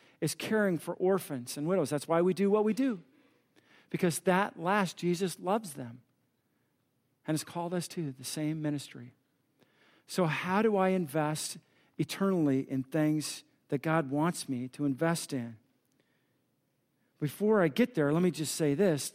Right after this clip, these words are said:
that if my priorities are right, I don't have to sweat the small stuff. Like, that's what Jesus is explaining here, that if I have my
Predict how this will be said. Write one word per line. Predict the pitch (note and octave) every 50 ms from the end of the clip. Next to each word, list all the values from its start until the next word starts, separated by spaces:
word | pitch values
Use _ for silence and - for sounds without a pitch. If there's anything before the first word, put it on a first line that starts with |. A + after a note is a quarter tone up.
| _ _ _ _ _ _ _ _ _ _ -
that | E3 F3 -
if | G#3+ G#3 - G#3
my | G#3 G3
priorities | F#3+ - - F#3+ G3+ F#3+ F#3+ G3 A#3 C4+ C#4 G#3+ D3 E3+
are | D#3+
right, | D#3 D#3 D#3 F3 F#3
I | F3 F3
don't | D#3+ G#3 G#3 G#3
have | G#3 G3+
to | F#3+ E3+
sweat | - - B3 B3+ G#3+ -
the | - D3+
small | - - F#3+ F3+ F3+
stuff. | D#3 - - D3 B2+ B2+ - - - - _ _ _ _ _ _ _ -
Like, | F3 E3+ D#3+
that's | - G3 G3 -
what | - G3+ D3+
Jesus | D3 F#3+ G3+ G3 D#3 -
is | F3+ D#3+ D3
explaining | D#3 - - - - C4 C#4 C#4 A3+ E3 C#3
here, | B2 B2 A#2 A#2 B2 - _ - - - - - - - - -
that | G3 G3 -
if | A3 A3 A3 A3
I | G#3 G3+
have | F#3 F#3 G#3+ A#3 B3 B3 G#3+
my | A#3 G#3+ G#3 G#3 G3+